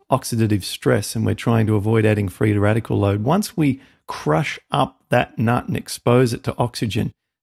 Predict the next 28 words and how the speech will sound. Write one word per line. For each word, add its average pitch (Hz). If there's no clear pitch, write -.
think 175
about 131
the 120
outside 117
of 101
an, 104
uh, 110
an 120
apple 123
that's 107
protective. -
Once 131
we 101
cut -
through 123
and 110
then 110
we've 104
got -
the 139
apple 123
exposed 117
to 113
the 104
oxygen, 110
it -
quickly -
oxygenates 110